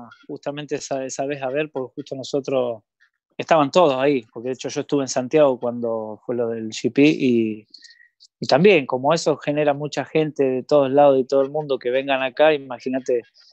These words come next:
el fútbol, lo que es en, en Superliga, eh, que le empiecen a caer equipos importantes y,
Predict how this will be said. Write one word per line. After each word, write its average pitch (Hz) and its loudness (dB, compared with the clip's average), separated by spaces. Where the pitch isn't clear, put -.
el 123 -4
fútbol, 143 6
lo 123 2
que 135 -2
es - -4
en, 127 -6
en 123 -4
Superliga, 131 4
eh, 117 -6
que 135 4
le 127 6
empiecen 131 2
a 135 4
caer 139 4
equipos 131 0
importantes 135 0
y, 117 -4